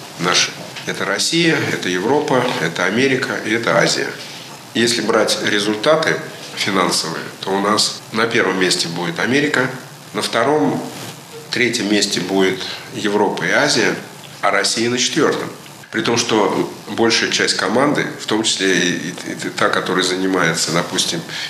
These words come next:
и той же самой Индией, и Россией, и той же самой Европой,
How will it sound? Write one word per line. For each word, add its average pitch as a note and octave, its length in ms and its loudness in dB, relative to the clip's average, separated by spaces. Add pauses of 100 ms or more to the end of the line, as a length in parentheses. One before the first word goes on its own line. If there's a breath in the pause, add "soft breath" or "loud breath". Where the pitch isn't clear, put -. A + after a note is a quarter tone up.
(100)
и G2 100 -6
той G#2+ 140 0
же G2 80 0
самой G#2 340 0
Индией, E2+ 580 2 (600 loud breath)
и F#2+ 280 -2
Россией, G#2+ 480 -2 (220)
и G#2 60 -8
той G#2 160 -2
же - 40 0
самой A2 320 0
Европой, F2+ 540 2